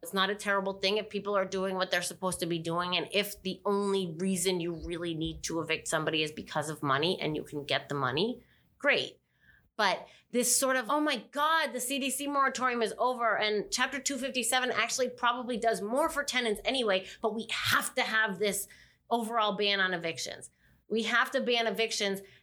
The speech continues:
that weren't banned before. We have to ban evictions for people." I have a client who I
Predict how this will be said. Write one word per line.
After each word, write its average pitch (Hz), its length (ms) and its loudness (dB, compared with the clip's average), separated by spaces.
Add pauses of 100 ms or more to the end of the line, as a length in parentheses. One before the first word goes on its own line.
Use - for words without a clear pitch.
that 202 400 2
weren't 220 580 0
banned 220 300 2
before. 190 540 -2 (160)
We 220 120 0
have 233 380 0
to 240 80 0
ban 214 380 0
evictions 190 720 0 (200)
for 208 160 -2
people." 208 800 0 (380)
I 196 100 2
have 214 220 0
a 190 40 -2
client 190 520 0 (240)
who 185 420 0
I - 300 -2